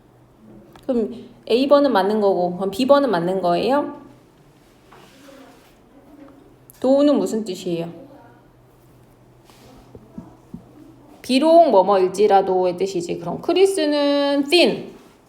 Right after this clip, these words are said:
thin은 뭐, 마른이 되겠죠. 얇은의 뜻이 있으니까. 비록 피-, 크리스가 말라들지라도 he cannot eat a lot. 많이 먹을 수, 먹지 못한다.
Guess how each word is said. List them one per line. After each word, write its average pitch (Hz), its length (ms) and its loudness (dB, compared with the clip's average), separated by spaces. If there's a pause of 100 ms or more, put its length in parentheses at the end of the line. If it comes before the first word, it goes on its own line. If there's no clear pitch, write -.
(880)
thin은 294 280 0
뭐, 196 120 2
마른이 196 480 2
되겠죠. 175 340 -2
얇은의 190 480 -2
뜻이 202 220 -2
있으니까. 180 1160 -6
비록 392 420 -2
피-, 262 180 -12
크리스가 277 460 -2
말라들지라도 190 1300 -2
he 214 360 -6
cannot 202 1000 -4
eat 190 420 -6
a 170 100 0
lot. 165 440 -4
많이 196 720 -4 (560)
먹을 185 260 2
수, 320 480 -2
먹지 202 720 0 (180)
못한다. 190 640 -2